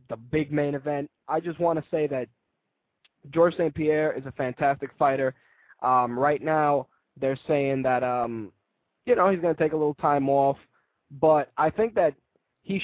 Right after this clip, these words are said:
should go up just, just to test himself, you know, just like Anderson Silva's been going up to light heavyweight, you know, there's, you, you know, you reach that, that echelon, that upper echelon where, you know,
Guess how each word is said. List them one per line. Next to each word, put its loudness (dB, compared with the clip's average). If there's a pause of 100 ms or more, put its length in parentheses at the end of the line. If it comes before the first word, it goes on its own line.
should -2
go 4
up -4
just, 0 (140)
just -6
to -6 (120)
test 0
himself, 0
you 0
know, 2
just -4
like 2
Anderson -2
Silva's 2
been 0
going 4
up 0
to 0
light 2
heavyweight, 0
you -4
know, 2
there's, 4 (400)
you, 4
you 2
know, 4
you 2
reach -2 (100)
that, 4 (320)
that 2
echelon, 4
that 0
upper 2
echelon 2
where, 2
you 0
know, 4